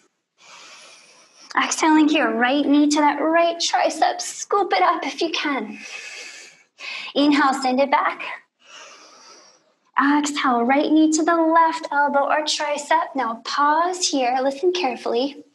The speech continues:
Extend your right leg out to the left. I want you to put the outer edge of your right foot on the floor,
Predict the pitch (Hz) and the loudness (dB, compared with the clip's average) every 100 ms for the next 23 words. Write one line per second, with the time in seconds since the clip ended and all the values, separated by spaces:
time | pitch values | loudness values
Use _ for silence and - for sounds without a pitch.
0 | - - - 262 - - - 302 349 370 | -14 -14 -6 -4 -4 -8 -2 2 4 4
1 | 359 320 269 254 247 247 226 226 226 240 | 4 2 2 2 2 2 0 0 0 0
2 | 247 - 254 247 226 214 - - - - | 0 -4 -2 0 0 0 -2 -6 -10 -12
3 | - - 285 277 269 269 381 403 - 233 | -12 -2 0 0 -2 -2 -2 0 2 4
4 | 247 262 247 240 247 240 226 208 - - | 4 4 2 2 2 2 2 0 -2 -2
5 | 262 214 220 247 233 - 294 240 | -2 0 -2 -4 -6 -2 2 2